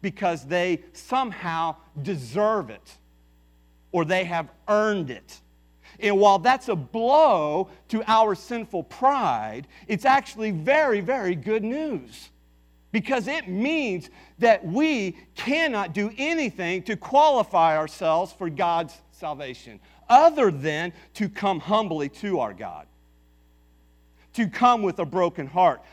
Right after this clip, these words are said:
a repentant heart, and come confessing our sin and asking for his mercy, and God will grant it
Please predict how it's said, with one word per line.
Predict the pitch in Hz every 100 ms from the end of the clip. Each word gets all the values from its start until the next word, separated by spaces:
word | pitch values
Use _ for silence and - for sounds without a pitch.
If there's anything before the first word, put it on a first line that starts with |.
| -
a | 175
repentant | 165 165 - 240 247 196 151
heart, | 151 139 - - 214
and | 185
come | - 233 233 233 -
confessing | - 220 202 - 262 262 214 175 - - -
our | 254 302 247
sin | 175 - 156 135 - - 214
and | 208 208
asking | 240 277 294 - 185
for | 170 165
his | 147 262 311 175
mercy, | 175 220 233 - 151 131 - -
and | 185 151
God | 233 269 277
will | 196 214
grant | 165 123 196 254 302 170
it | 165